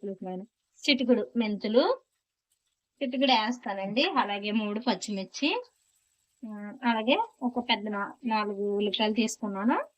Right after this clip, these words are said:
చిన్న బాక్సులు వచ్చాయండి, చిన్న గిన్నెడు. ఇవి సన్నగా తరిగి పెట్టుకున్నాను. అలాగే ఇందులో ఉల్లిపాయలు ఏంటంటే ఇంకేమీ కాదు కాబట్టి ఉల్లిపాయలు, ఇంకేమీ వేయను. టమాటాలు కానీ ఏమీ వేయను. అలాగే దీంట్లో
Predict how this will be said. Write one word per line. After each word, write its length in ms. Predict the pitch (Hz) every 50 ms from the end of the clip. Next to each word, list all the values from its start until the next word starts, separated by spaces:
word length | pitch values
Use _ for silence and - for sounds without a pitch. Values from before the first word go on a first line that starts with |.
| _ _ _ _ - _
చిన్న 140 | 277 240 226 214 214
బాక్సులు 320 | 202 208 - - 208 202 190
వచ్చాయండి, 380 | 185 - - 214 202 202 214 -
చిన్న 140 | 247 214 202 185 196
గిన్నెడు. 280 | 190 190 196 233 330 453 508 480 - _ _ _ _ 247
ఇవి 160 | 214 233 302 440 - _ _ _ _ _ _ - -
సన్నగా 300 | 254 214 202 190 196 196 190 202
తరిగి 200 | 190 190 190 190 196
పెట్టుకున్నాను. 500 | 185 - 196 190 180 185 190 196 233 330 311 240
అలాగే 240 | 202 190 190 190 196 190
ఇందులో 260 | 202 190 185 202 233 339 359 - _ _ _ _ _ _ _ _ _ _ _ 233
ఉల్లిపాయలు 500 | 226 208 190 - 190 185 180 180 185 190 180 - - 247
ఏంటంటే 380 | 240 254 262 269 254 247 233 247 311
ఇంకేమీ 380 | 311 285 285 262 247 247 262 277 254
కాదు 180 | 254 220 220 226 - 233
కాబట్టి 300 | 220 214 226 220 - 320 349 359 - 277
ఉల్లిపాయలు, 440 | 247 220 196 - 220 208 202 196 190 - - 220 -
ఇంకేమీ 400 | 240 233 - 233 214 208 214 220 220 214
వేయను. 220 | 202 185 185 190 - - _
టమాటాలు 500 | - 240 220 202 190 185 185 208 196 196 190 196
కానీ 200 | 190 190 208 214 208 190
ఏమీ 140 | 185 190 185 180
వేయను. 200 | 185 196 247 320 - - - _ _ _ _ _ _ _ - 220
అలాగే 320 | 214 208 214 208 214 240 285 254 262
దీంట్లో 400 | 240 226 233 240 - 240 269